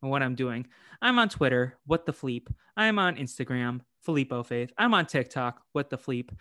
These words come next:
We have a Facebook page for the Brazilian Dragon Podcast. It's, like, a radio page, so just l-, click that, like that. I need to start using that more. Um, we have Brazilian Dragon Twitter and Instagram at Brazil Dragon Pod.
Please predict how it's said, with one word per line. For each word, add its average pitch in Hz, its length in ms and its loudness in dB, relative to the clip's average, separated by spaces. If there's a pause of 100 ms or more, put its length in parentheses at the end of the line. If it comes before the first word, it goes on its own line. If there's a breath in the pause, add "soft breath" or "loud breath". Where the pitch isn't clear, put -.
(300 soft breath)
We 165 220 0
have 147 160 2
a 120 40 -8
Facebook 190 520 -2
page 185 280 2
for 165 140 -2
the 151 60 -2
Brazilian 139 380 -4
Dragon 135 280 -2
Podcast. 185 760 2
It's, - 260 -14
like, 127 160 -4
a 123 60 -2
radio 143 340 0
page, 143 420 0
so 131 80 -6
just 127 320 -6
l-, 143 80 -10 (300)
click - 240 -6
that, 135 400 -2
like 127 300 -6
that. 131 280 -4 (380 loud breath)
I 139 60 -6
need 135 100 -4
to - 60 -16
start 127 180 -6
using 127 240 -8
that 127 100 -8
more. 127 300 -6 (380 soft breath)
Um, 131 440 -2
we 147 120 -2
have 131 240 0
Brazilian 147 440 0
Dragon 135 640 -2
Twitter 139 280 -2
and 127 360 -8
Instagram 147 600 -4 (100)
at 135 220 -2
Brazil 123 260 -4
Dragon 120 340 -8
Pod. 190 480 0